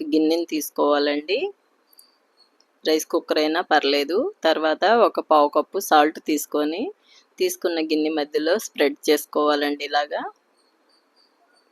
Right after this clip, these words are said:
తర్వాత ఒక స్టీల్ స్టాండ్ని అమర్చుకోవాలండి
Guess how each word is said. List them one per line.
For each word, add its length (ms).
తర్వాత 380
ఒక 180
స్టీల్ 360
స్టాండ్ని 600
అమర్చుకోవాలండి 1040